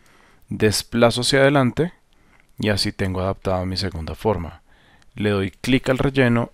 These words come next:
y voy a decir que este va a ser un color más o menos lila por acá.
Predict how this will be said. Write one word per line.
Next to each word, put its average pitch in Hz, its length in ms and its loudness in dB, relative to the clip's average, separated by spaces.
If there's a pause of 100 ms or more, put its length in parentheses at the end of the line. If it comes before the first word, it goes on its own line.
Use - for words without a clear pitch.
y 135 280 0
voy 110 260 -2
a 104 40 2
decir 107 320 -2
que - 100 -6
este 104 180 -4
va 104 80 0
a 104 40 -2
ser 104 120 -4
un 107 120 -2
color 101 680 -2 (560)
más 117 560 4
o 117 80 0
menos 101 320 -2
lila 92 420 -6
por - 180 -10
acá. - 280 -14